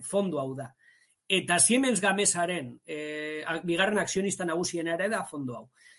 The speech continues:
Hiru datu hauek esaten ditut, gehien bat B B V ak eta Iberdrolak aurton irabazien rekorra bete dutelako, pandemia garaian eta gerra baten erdian rekor egin dituzte irabazietan, eta Siemens Gamesarekin badakigu zer gertatzen ari den.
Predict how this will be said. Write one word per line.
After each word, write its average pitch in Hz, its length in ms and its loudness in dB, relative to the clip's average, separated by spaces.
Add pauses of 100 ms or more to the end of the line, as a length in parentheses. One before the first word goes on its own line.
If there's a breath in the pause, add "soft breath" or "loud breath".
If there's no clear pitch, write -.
(160 soft breath)
Hiru 220 240 8
datu 233 220 8
hauek 226 260 6
esaten 214 300 2
ditut, 214 400 0 (180)
gehien 170 320 0
bat 196 160 4
B 190 140 2
B 202 200 8
V 202 160 2
ak 196 280 0
eta 151 180 -2
Iberdrolak 185 680 0
aurton 170 480 0 (600)
irabazien 196 600 4
rekorra 185 480 4 (300)
bete 185 300 0
dutelako, 165 680 0 (520)
pandemia 196 560 6
garaian 180 400 2
eta 151 160 0
gerra 208 240 4
baten 190 320 4
erdian 160 540 -2
rekor 202 400 2
egin 180 180 0
dituzte 165 400 -2
irabazietan, 156 640 -4 (880 soft breath)
eta 175 580 4
Siemens 214 360 6
Gamesarekin 208 580 2
badakigu 170 400 2
zer 143 220 -2
gertatzen 135 420 -6
ari 151 140 -4
den. 196 160 0